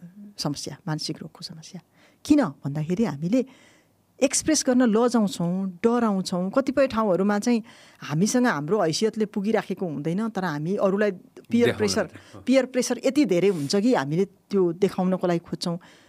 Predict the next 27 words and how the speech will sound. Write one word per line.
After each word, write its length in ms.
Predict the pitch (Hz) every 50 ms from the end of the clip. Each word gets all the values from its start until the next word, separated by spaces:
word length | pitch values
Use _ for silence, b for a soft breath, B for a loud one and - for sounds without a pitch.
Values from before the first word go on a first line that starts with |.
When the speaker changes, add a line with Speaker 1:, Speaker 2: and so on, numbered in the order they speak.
| b b b b b b _ _ -
Speaker 1:
छ 200 | - - - 247
भने 320 | 285 311 302 285 277 285
छ, 160 | 277 - - 254 277 320 359 349 - -
छैन 260 | - 214 214 208 202
भने 140 | 185 190 196
छैन। 280 | - 175 151 147 135 143 _ _ _ _ _ _ _ _ _ _ _ _ _ _ _ _ _ -
It's 140 | - - -
not 120 | 185 175
my 200 | - - 165 160
fault। 360 | 156 - 139 139 - - - - _ _ _ _ _ _ _ _ _ _ _ _ _ _ _ _ _ _ _ _ _ _ _ _ _ - 170
होइन? 300 | 156 190 254 277 277 b b b b b b b b b b 208
म 100 | 262 302
यस्तो 280 | 302 285 277 - 294
देखिन्छु, 480 | 233 240 262 233 262 262 254 240 302 320
म 100 | 269 247
यस्तै 300 | 254 294 294 - 359 339
देखिन्छु। 420 | 254 240 - 175 170 151 - 147
It's 140 | - - -
not 140 | 214 269 269 277
my 100 | 226 151
fault। 320 | - - - - _ - _ _ _ _ _ _ _ _ _ _ _ _ _ _ _ _ _ _ _ _ _ _ _ _ _ _ _ _ _ - -
म, 240 | 180 196 202 190 196
म 60 | 214
आफै 280 | 226 196 185 151 233 294
राम्रो 280 | 285 185 156 - 117
छु। 140 | - - 185 - _ _ _ _ - 127
Speaker 2:
उम्। 200 | 127 117 95